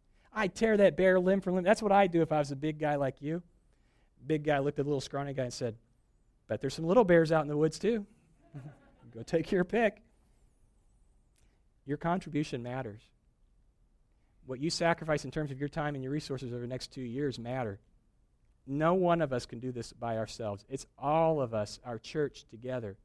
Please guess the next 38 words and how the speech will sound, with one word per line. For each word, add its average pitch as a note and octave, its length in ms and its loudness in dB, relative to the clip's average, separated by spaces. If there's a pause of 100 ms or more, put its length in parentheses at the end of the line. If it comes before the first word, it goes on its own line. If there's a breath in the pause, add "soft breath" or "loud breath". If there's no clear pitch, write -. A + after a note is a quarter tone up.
(320)
making B2 340 -12
this A2+ 140 -10
cannonball A#2+ 440 -10
jump. G#2+ 320 -12 (440)
And C3+ 160 -6
then E3+ 120 -2
at D#3+ 80 -4
the D#3 160 -2
end F3+ 140 0
of F3+ 80 2
it, F#3 180 -2 (180)
even E3+ 220 0
that's E3 260 -2
not A#2+ 200 0
enough A#2 280 -4
if A#2+ 100 -10
God's C3 300 -2
not G#2+ 200 -10
in G2+ 120 -10
it. A#2 100 -14 (920)
So B2+ 80 -20
we're C3 160 0
all D3+ 120 6
gonna D#3 180 -2
do D3+ 160 0
what C#3 120 2
we C3+ 80 0
can. C3+ 400 -6 (1300)
So - 120 -12
don't D3+ 180 -2
look D#3+ 140 0
at E3 60 -2
the C#3 100 2
obstacles A#2+ 460 0
in A2+ 80 -8
front G#2+ 220 -10
of G2+ 100 -10
us. - 340 -8